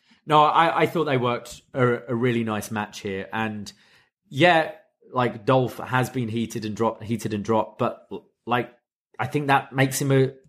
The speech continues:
a good kind of candidate to come down to N X T and show, yeah, but he's, he has good wrestling. Like, that's what I wanna see at the end of the day is, is good wrestling matches. And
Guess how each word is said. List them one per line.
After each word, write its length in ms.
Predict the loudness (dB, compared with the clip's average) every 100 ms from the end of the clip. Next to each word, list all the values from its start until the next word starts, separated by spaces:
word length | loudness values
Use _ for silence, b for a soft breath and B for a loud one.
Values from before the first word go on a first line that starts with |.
| -4
a 80 | -2
good 360 | 4 4 4
kind 220 | 0 2
of 100 | 2 0 _ _ -2
candidate 520 | 0 2 2 2 -2
to 60 | -4
come 280 | 0 0 2
down 220 | 0 0
to 160 | 0
N 120 | 0 -2
X 180 | -8
T 200 | -4 -2
and 180 | -2 -4
show, 420 | -2 2 4 2 -2 b b b b 2
yeah, 180 | 4 4
but 180 | 2
he's, 360 | -2 -4 -6 -10
he 80 | -2
has 220 | 0 2
good 160 | 0 2
wrestling. 460 | 0 0 -4 -6 -4
Like, 240 | -4 -4 -10 _ _ -2
that's 240 | 2 2 2
what 100 | 2
I 60 |
wanna 180 | 2 0
see 220 | 0 0
at 80 | 2
the 100 | 2
end 100 | 0
of 60 | 0
the 60 |
day 220 | 2 2
is, 240 | 2 -4 -10
is 140 | -8 -2
good 200 | 0 2
wrestling 340 | 2 0 -2
matches. 400 | -4 -4 -8 -4
And 220 | -6 -6